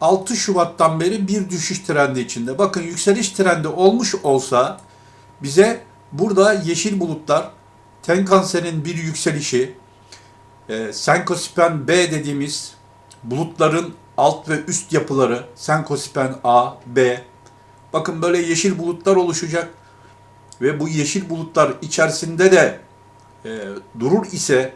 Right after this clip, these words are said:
mumlar bize neyi anlatır? Bir kararsızlık olduğunu, yani hangi yöne gideceğini bilemediğini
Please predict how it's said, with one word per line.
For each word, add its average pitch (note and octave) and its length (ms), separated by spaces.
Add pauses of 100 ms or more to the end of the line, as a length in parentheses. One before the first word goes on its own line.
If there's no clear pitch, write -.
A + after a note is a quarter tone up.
(460)
mumlar C3+ 480 (520)
bize F3 240
neyi G3 180
anlatır? F3+ 440 (100)
Bir F#3+ 260
kararsızlık F#3+ 680
olduğunu, C3+ 540
yani F#3+ 480 (460)
hangi G3 440
yöne F3 280
gideceğini F3 840
bilemediğini D#3 800